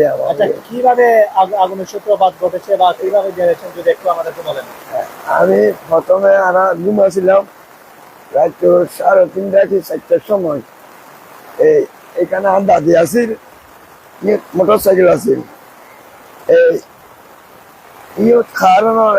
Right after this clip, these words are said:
Speaker 1: একটু বন্ধ বাড়ি। সাড়ে তিনটা বাজে আজকে যাতে আমার শাশুড়ির খালন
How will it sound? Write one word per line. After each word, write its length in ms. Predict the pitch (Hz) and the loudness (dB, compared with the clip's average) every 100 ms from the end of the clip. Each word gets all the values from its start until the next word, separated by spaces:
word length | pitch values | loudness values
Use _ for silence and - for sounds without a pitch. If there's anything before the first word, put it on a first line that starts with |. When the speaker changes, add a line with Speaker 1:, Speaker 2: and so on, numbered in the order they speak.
| 185 | 0
Speaker 1:
একটু 220 | - 247 254 - - - - _ 185 185 185 | 0 2 2 0 -8 -20 -20 _ 0 2 2
বন্ধ 220 | 202 220 202 233 | 0 2 2 2
বাড়ি। 220 | 202 240 254 - - - - - - - - - - - | 2 0 -6 -12 -20 -20 -20 -20 -20 -20 -20 -20 -20 -10
সাড়ে 280 | - 233 233 170 | 0 2 2 0
তিনটা 240 | 220 240 233 | -2 2 2
বাজে 200 | 240 240 233 | 2 2 0
আজকে 280 | 208 233 240 226 | -2 -4 0 0
যাতে 280 | 208 - - 226 202 | -2 0 0 2 2
আমার 240 | 214 220 226 | 2 0 -2
শাশুড়ির 440 | - 190 190 202 170 - | -2 -2 0 0 -2 -4
খালন 300 | 185 196 202 | -6 0 0